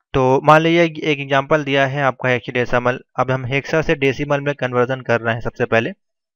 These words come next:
तो फ़ोर ए और सेवन आपका दिया हुआ है और नीचे लिखा हुआ है सिक्सटीन।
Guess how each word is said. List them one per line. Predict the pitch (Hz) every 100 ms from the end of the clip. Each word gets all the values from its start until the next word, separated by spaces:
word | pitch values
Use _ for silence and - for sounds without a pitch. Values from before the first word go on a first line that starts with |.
| _ _ -
तो | 127 120 - _ _ _ _ _ _ _ _ _ _ _ _ _ _
फ़ोर | - 151 160 - _ -
ए | 143 147 175 _ _ _
और | 147 156
सेवन | - 135 123 135 131
आपका | 113 - 156
दिया | 127 120 117
हुआ | 120 120
है | 202 - - - -
और | 143
नीचे | 143 135 143
लिखा | 131 123
हुआ | 123 117 147
है |
सिक्सटीन। | 160 - 120 - 107